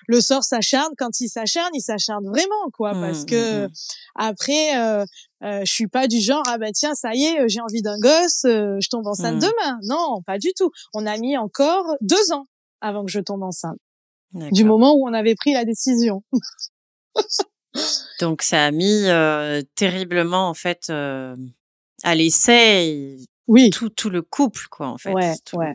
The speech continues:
Speaker 2: le
Speaker 1: ouais.
Speaker 2: couple.
Speaker 1: Ouais.
Speaker 2: D'ailleurs, je, je, je suis pas revenue dessus, mais comment est-ce que vous faisiez pour vous retrouver tous les deux, justement, avant, euh, avant de décider d'avoir des enfants à toi, à vous ?
Speaker 1: Ah !
Speaker 2: Comment est-ce que, est-ce que le couple existait, à part la famille ?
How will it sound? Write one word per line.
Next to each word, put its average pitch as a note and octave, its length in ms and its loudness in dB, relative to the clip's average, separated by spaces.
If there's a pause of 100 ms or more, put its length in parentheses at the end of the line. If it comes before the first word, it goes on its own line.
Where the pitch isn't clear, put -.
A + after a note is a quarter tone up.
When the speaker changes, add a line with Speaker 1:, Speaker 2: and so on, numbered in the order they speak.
Speaker 2:
le - 60 -12
Speaker 1:
ouais. C#3 80 -6
Speaker 2:
couple. D#3 460 -8 (160)
Speaker 1:
Ouais. F#3+ 200 -2 (100)
Speaker 2:
D'ailleurs, B3 360 4
je, G#3+ 200 2
je, - 180 -2
je - 240 0
suis F#3 240 -4
pas G3 160 4
revenue F#3 280 -2
dessus, F3+ 320 -2
mais A#3+ 120 2
comment B3 260 0
est-ce B3 100 -2
que A3 100 -8
vous G3+ 40 -6
faisiez A3 300 -4
pour F#3+ 160 -10 (100)
vous F3 100 -10
retrouver G3 640 -2
tous - 160 -12
les F#3 160 -6
deux, F3+ 280 -8 (100)
justement, F#3 360 -8
avant, F3+ 580 -4
euh, D#3 140 -6
avant E3 160 -4
de E3 60 -2
décider D#3+ 380 -4
d'avoir D3+ 200 -4
des D3 140 -8
enfants D3 260 -8
à D3 60 -8
toi, B3 380 0 (500)
à C3 120 -2
vous ? F#3+ 300 -2 (160)
Speaker 1:
Ah ! F4+ 40 6 (380)
Speaker 2:
Comment G#3+ 200 0
est-ce B3 140 0
que, E3+ 560 0 (160)
est-ce - 120 4
que C#4 80 4
le G#3 100 6
couple - 360 0
existait, E3+ 580 2 (420)
à E3 100 2
part E3 220 0
la D#3 100 0
famille ? D#3 420 -2